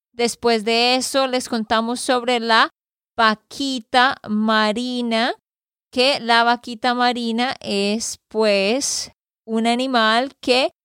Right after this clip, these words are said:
que luce más o menos como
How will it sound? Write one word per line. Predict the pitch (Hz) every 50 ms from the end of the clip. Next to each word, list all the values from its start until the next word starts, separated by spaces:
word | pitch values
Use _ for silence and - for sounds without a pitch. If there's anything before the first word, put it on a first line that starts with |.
| _ _ _ _ _ _ _ _ _ _ _ _ _ _ _ _ _ _
que | - 240 240 233
luce | 226 226 233 240 240 247 240 - 285 277
más | 269 262 254 240 247 247 -
o | 269
menos | 254 254 254 240 233 226 233 240 262 - -
como | _ - 262 240 226 220 208 202 196 190 180 - -